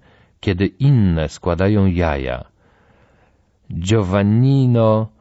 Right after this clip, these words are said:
Guareschi, tysiąc dziewięćset ósmy tysiąc dziewięćset sześćdziesiąt osiem, ojciec cyklu powieściowego Don Camillo. Nie zamierzam, jeszcze nie zwariowałem, zanudzać moich czytelników, niemniej jednak nadszedł już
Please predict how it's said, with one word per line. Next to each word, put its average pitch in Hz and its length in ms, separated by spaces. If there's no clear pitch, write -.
Guareschi, 107 1000
tysiąc 82 360
dziewięćset 85 600
ósmy 92 360
tysiąc 82 340
dziewięćset 85 520
sześćdziesiąt 80 640
osiem, 110 340
ojciec 107 460
cyklu 101 280
powieściowego 92 720
Don 90 260
Camillo. 65 680
Nie 143 220
zamierzam, 95 840
jeszcze 78 320
nie 95 120
zwariowałem, 104 840
zanudzać 95 800
moich 82 280
czytelników, 101 640
niemniej 123 380
jednak 107 340
nadszedł 101 440
już 87 300